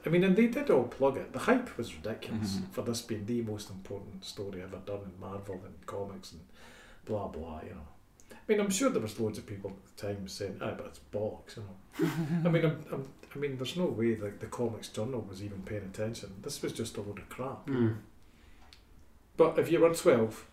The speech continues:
Speaker 1: I'll say it one last time: if you were the right age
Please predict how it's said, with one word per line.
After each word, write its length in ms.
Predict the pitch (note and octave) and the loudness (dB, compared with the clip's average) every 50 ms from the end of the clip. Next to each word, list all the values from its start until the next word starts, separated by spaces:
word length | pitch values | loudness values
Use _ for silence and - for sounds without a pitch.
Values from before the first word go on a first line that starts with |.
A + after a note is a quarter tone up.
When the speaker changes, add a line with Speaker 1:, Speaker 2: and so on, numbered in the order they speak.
| - - - | -20 -4 0
Speaker 1:
I'll 100 | E3+ D#3+ | 0 2
say 180 | E3 - A3+ G#3+ | 10 12 12 12
it 100 | F#3+ E3+ | 12 12
one 160 | F#3 F3+ F3 | 12 10 10
last 280 | E3+ D#3+ D#3+ - - - | 8 6 4 2 0 0
time: 280 | C3 A2 G#2 G#2+ G#2 - - - - - | 2 2 2 0 -4 -10 -14 -16 -4 -2
if 140 | - B2 C3+ | 0 2 4
you 80 | D#3 D#3 | 6 8
were 120 | D3 C#3 | 8 8
the 120 | D3+ D3+ | 8 8
right 220 | D3+ G3+ A#3 A#3 G3+ F3+ | 10 12 10 12 12 12
age 500 | F3 F3 F3 F3 E3 - - - - | 12 12 12 12 12 8 0 -4 -6